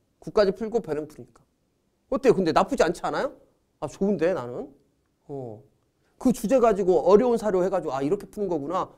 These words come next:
좋지 않습니까? 너무 좋은데? <laughs> 어, 오해로 좀 부족하지 않아요? 더 하고 싶지 않아요? 다음 주장을 한 실학자가 쓴 글, 책, 책이래, 책. 어, 보도록 하자.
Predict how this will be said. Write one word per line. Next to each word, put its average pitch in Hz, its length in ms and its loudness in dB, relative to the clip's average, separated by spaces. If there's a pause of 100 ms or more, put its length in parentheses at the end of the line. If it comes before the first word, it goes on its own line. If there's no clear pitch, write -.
좋지 - 260 -6
않습니까? 185 520 -6 (880)
너무 143 280 -8
좋은데? 135 420 -14 (580)
<laughs> - 1160 -14
어, 123 260 -10 (120)
오해로 196 340 4
좀 190 140 -4
부족하지 202 440 -2
않아요? 156 360 -2
더 - 160 -8
하고 196 140 2
싶지 190 200 -8
않아요? 120 200 -8 (1600)
다음 240 400 10
주장을 247 340 6
한 208 380 8
실학자가 285 500 2
쓴 226 320 -2
글, - 560 4 (140)
책, - 400 -2
책이래, 208 360 -8
책. - 260 -18 (200)
어, 139 240 -14
보도록 180 300 -4
하자. 165 220 -4